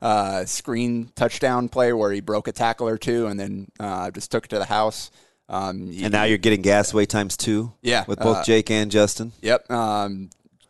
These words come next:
Speaker 1: uh, Jake had nice little, uh, jump ball touchdown in the end zone. Stanger just throw it up to him. He went up for it, tipped it to himself, and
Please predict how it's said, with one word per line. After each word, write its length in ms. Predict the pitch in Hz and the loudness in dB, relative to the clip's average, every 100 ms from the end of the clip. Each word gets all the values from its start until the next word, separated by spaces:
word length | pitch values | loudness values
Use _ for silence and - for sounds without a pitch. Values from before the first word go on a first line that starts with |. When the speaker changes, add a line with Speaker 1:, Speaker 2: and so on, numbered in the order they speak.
| - | -8
Speaker 1:
uh, 160 | 104 101 | -2 -2
Jake 240 | 104 110 | -2 -2
had 320 | 113 101 98 80 | 0 0 -2 -10
nice 300 | 104 101 107 | -8 -6 -4
little, 280 | 95 90 117 - | -4 -4 -10 -8
uh, 460 | 101 95 90 92 92 _ | -4 -2 -2 -4 -8 _
jump 200 | 143 104 | -4 0
ball 160 | 107 104 | 2 2
touchdown 440 | 120 107 113 107 | 0 -4 -4 -6
in 80 | 101 | -6
the 100 | 104 | -8
end 140 | 101 110 | -6 -4
zone. 400 | 104 104 107 - | -4 -4 -8 -10
Stanger 340 | - 113 104 | -4 -4 -4
just 160 | 104 - | -8 -4
throw 140 | 107 | -2
it 80 | 104 | 0
up 140 | 107 - | -2 -2
to 140 | 113 | -2
him. 120 | 104 | -2
He 80 | 104 | -4
went 140 | 101 104 | -4 -4
up 100 | - | -2
for 200 | 113 107 | -2 -2
it, 80 | - | -2
tipped 160 | 131 | -6
it 80 | 110 | -4
to 100 | 117 | -4
himself, 480 | 107 - 104 104 - | -4 -2 0 0 -2
and 300 | 98 98 | -10 -10